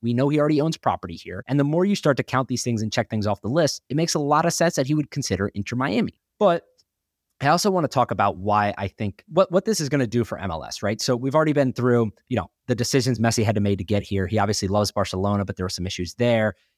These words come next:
He, uh, may or may not wanted to play in Saudi. He's already got a relationship with them. He's making thirty-three million dollars a year as a tourism ambassador. They offered him one point three billion dollars, but he turned it down, whether he didn't wanna live there or whatever it was. He comes to Inter Miami. He gets a really unique deal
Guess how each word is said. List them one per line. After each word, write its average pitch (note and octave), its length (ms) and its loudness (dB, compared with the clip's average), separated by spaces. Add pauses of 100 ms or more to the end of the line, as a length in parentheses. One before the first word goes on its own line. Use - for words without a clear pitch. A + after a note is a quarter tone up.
He, G2+ 420 -2
uh, F2 200 -6
may B2+ 220 2
or A#2+ 80 2
may A#2+ 100 2
not A2+ 140 0
wanted G#2+ 240 -2
to G2+ 40 -8
play G#2 160 -2
in F#2+ 120 -2
Saudi. G#2 240 2
He's G2+ 160 -2
already G#2 180 2
got F2+ 140 0
a F2+ 40 -4
relationship F#2+ 520 -2
with F#2 100 -10
them. G2 140 -2
He's F#2 120 -6
making F#2+ 220 -6
thirty-three G2+ 420 -4
million F#2+ 280 0
dollars F#2 240 -2
a F2 60 -6
year F2+ 220 -2
as E2+ 160 -6
a - 40 -8
tourism F#2+ 500 -4
ambassador. A#2+ 600 2 (240)
They A2 80 0
offered G#2 220 0
him F#2+ 100 -4
one G#2 100 0
point G2 220 -4
three G2 100 -2
billion G2 320 0
dollars, A2 340 4
but - 120 -8
he F2+ 60 -2
turned G2+ 240 -4
it F2+ 100 -8
down, G#2+ 240 0
whether G2 160 -6
he G2+ 100 -10
didn't G2+ 240 -4
wanna F#2 180 -4
live A#2+ 200 0
there A#2 120 4
or G2 40 2
whatever G2 320 -2
it F#2+ 60 -4
was. D3+ 280 2 (240)
He B2 100 -12
comes A#2 200 0
to G#2+ 80 -2
Inter A2 180 -4
Miami. G2+ 260 -2
He A#2 120 -10
gets F3 160 -4
a F#3 40 0
really D3 240 2
unique A2+ 520 -2
deal D3+ 340 0